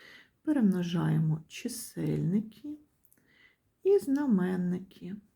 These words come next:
Дев'ять і дев'яносто дев'ять скорочуємо на дев'ять. Дев'ять ділимо на дев'ять буде один,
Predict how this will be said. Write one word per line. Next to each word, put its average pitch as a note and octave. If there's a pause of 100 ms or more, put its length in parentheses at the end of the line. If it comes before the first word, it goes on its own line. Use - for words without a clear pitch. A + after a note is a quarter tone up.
(680)
Дев'ять G3
і G3+
дев'яносто F#3
дев'ять D#3+
скорочуємо E3+
на F3+
дев'ять. D#3 (500)
Дев'ять D#3+
ділимо E3
на D#3+
дев'ять D#3
буде D3+
один, D#3+